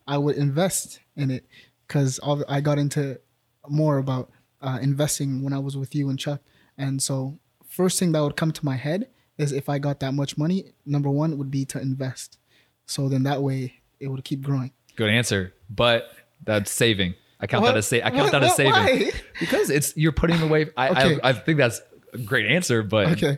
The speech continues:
Speaker 2: I said no saving. That's saving it.
Speaker 1: Okay. Uh,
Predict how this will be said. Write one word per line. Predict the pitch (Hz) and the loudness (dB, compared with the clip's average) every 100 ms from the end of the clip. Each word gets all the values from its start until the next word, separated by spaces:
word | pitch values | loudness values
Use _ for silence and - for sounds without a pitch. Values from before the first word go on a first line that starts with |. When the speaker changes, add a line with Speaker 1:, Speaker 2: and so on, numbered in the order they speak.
| - - | -4 -4
Speaker 2:
I | |
said | 107 147 | 0 2
no | 127 117 | 2 2
saving. | 135 139 98 | 2 2 2
That's | 104 - | 2 2
saving | 127 113 104 | 2 2 0
it. | 92 - - - - - _ - | -2 -8 -20 -20 -20 -20 _ -12
Speaker 1:
Okay. | - 175 139 - | -2 -2 -2 -6
Uh, | - 135 139 131 135 135 135 143 | -4 -2 0 0 -2 -2 -2 -4